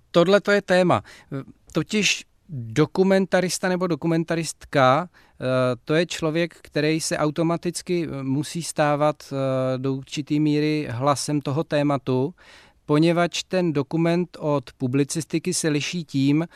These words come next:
že my, eh, do toho jdeme, my jdeme vlastně z kůží na trh.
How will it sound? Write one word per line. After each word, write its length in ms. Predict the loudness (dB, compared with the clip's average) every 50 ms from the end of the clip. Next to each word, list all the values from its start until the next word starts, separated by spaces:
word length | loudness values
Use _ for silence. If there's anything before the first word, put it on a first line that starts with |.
| -20 -20 _ -12
že 240 | -8 -4 -2 2 2
my, 400 | 4 4 4 2 2 0 -2 -2
eh, 200 | -2 -2 -2 -2
do 100 | -4 -6
toho 280 | -6 -4 -4 -2 -2 -2
jdeme, 440 | 0 0 2 2 2 2 2 0 -2 -4 -10 -18 _ _ _ _ -16 -6
my 140 | -2 2 4
jdeme 180 | 4 4 4
vlastně 280 | 4 2 2 0 0 -6
z 80 | -6 -6
kůží 360 | -6 -6 -4 -4 -2 -2 -2
na 120 | -2 -2
trh. 380 | -2 -4 -6 -6 -8 -10 -18